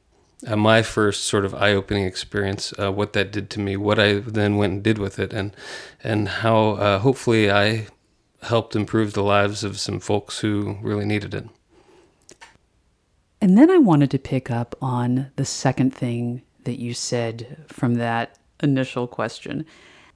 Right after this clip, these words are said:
Speaker 2: When you talked about your time in Africa, I have to tell you, your response, you know, al-, although I ad-, ad-, admire going and, and wanting to be of service, your response sounded pretty colonial.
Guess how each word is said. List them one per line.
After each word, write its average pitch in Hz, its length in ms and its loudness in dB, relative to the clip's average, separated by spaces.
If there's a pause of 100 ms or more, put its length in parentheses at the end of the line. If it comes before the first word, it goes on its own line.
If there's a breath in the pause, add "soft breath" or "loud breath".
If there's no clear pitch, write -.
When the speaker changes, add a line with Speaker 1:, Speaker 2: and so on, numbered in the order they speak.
(880)
Speaker 2:
When 180 180 2
you 190 80 2
talked 247 340 -2
about 208 240 -2
your 160 100 0
time 147 260 2
in 131 100 2
Africa, 120 640 -6 (240)
I - 100 -6
have - 280 -4
to 151 80 -4
tell 131 240 -8
you, 123 380 -8 (240)
your 151 180 -2
response, 160 920 -2
you 156 80 -8
know, 135 140 0
al-, 139 120 2
although 143 340 2
I 143 100 0
ad-, 139 220 -2 (260)
ad-, 139 140 0 (260)
admire 143 720 0 (320)
going 139 380 2
and, 135 260 2
and 139 200 2
wanting 139 300 0
to 147 80 -4
be 135 160 -2
of 135 80 -4
service, 131 640 -4 (1080 loud breath)
your 165 120 2
response 180 560 -4
sounded 143 600 0 (220 loud breath)
pretty 143 360 -2
colonial. 117 760 -4